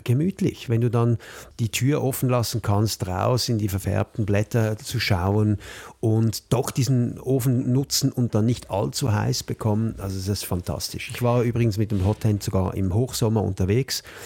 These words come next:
natürlich einfach ohne Ofen. Das hat auch getaugt, das ist ja dementsprechend dann umbaubar. Ja, ich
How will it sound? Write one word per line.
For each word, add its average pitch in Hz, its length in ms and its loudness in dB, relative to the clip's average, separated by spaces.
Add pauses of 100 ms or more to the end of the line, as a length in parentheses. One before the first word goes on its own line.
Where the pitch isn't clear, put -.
(100)
natürlich 104 380 2
einfach 104 220 2
ohne 120 340 0
Ofen. 135 440 0 (260)
Das - 120 -6
hat 95 140 0
auch 95 200 -2
getaugt, 113 500 0
das 90 100 -4
ist 98 60 -6
ja 92 220 -2 (340)
dementsprechend 95 680 0
dann 92 160 4
umbaubar. 107 920 2 (560)
Ja, 151 300 0
ich 104 160 -2